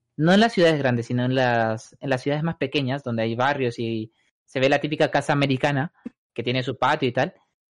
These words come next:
Es normal que la gente se pase por los patios de, lo-, de otros vecinos o que haya una mayor interacción. Lo que pasa es que, claro, al vivir en ciudades más grandes, más cosmopolitas,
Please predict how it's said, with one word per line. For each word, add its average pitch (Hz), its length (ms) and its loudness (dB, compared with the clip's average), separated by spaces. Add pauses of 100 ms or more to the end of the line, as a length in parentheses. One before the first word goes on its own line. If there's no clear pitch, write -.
(180)
Es 156 240 -4
normal 175 420 -2
que 269 100 -8
la 277 100 -2
gente 135 720 -2
se 139 140 -6
pase 135 220 -2
por 143 200 -2
los 127 220 -2
patios 143 400 -2
de, 135 80 0
lo-, 123 160 2
de 123 140 0
otros 123 240 -4
vecinos 165 680 0
o 147 80 -6
que 143 80 -2
haya 131 140 -2
una 135 100 -4
mayor 123 240 0
interacción. 127 500 0
Lo 156 80 0
que 123 80 -4
pasa 123 160 -4
es 147 40 -2
que, 147 80 -6
claro, 143 200 2
al 117 60 2
vivir 117 240 -2
en 131 100 0
ciudades 135 300 0
más 143 160 -4
grandes, 143 340 0
más 127 160 -6
cosmopolitas, 135 760 -4